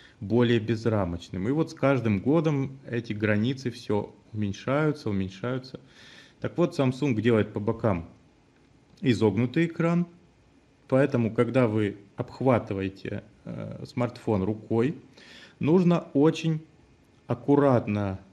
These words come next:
его держать, чтобы часть, э, руки, вот там, где большой палец,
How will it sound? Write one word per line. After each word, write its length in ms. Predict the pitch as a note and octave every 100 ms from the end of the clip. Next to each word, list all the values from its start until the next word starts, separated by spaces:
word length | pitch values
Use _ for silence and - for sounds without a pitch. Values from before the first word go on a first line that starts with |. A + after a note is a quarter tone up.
| _ -
его 260 | A2+ G#2+
держать, 500 | G#2+ A#2+ A#2+ E3+ F#3+
чтобы 640 | F#3 - D3 D#3 C#3+ C#3+ - _ _ -
часть, 480 | - B2 G#2+ - - _ _ _
э, 240 | - - - -
руки, 480 | B2 A#2+ - B2
вот 260 | F3 C#3 C3+
там, 200 | C3 A#2+
где 160 | A2 A2+
большой 440 | A2+ A2 - A2+
палец, 460 | A2+ A2+ G2+ G2